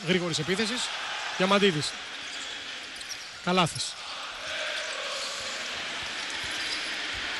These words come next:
Διαμαντίδης. Μπατίστ. Προσπαθεί για το κάρφωμα. Πολύ έξυπνα ο Καϊμακόγλου. Αποφεύγει το Χάινς. Έντεκα δεκαεπτά.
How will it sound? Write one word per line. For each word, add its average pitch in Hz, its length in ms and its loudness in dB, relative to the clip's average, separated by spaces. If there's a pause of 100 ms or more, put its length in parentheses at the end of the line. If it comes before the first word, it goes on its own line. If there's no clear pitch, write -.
(1300)
Διαμαντίδης. 165 540 8 (540)
Μπατίστ. 220 420 8 (880)
Προσπαθεί 175 320 6
για 240 100 10
το 220 160 6
κάρφωμα. 254 300 8 (1200)
Πολύ 180 340 6
έξυπνα 254 340 6
ο - 60 4
Καϊμακόγλου. 226 580 4 (640)
Αποφεύγει 220 460 4
το 220 180 0
Χάινς. 226 340 4 (2750)
Έντεκα 220 300 6
δεκαεπτά. 202 520 6